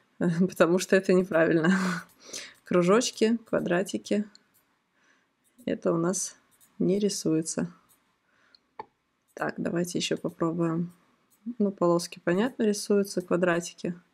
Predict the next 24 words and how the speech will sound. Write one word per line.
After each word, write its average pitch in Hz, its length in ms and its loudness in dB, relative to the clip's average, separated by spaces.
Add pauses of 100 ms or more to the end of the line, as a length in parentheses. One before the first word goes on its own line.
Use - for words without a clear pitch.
(580)
Вот 165 280 0
он, - 140 -6
квадратик 190 640 0
рисуется, 226 680 0 (160)
вот 180 240 -2
он 180 120 0
черный. 170 520 -2 (540)
Но, 196 200 2
опять-таки, 180 720 -2 (340)
немножко 175 520 -2
странно, 208 400 2
почему, 175 540 -2 (280)
э, 165 480 0
курсор 170 400 2
здесь, 196 380 2
а 170 40 4
рисуется 185 520 0
он 165 140 0
там. 156 300 -4 (580)
В 180 60 2
общем, 175 460 0
э, 160 240 -2
тут 185 160 -4
какая-то 175 560 -2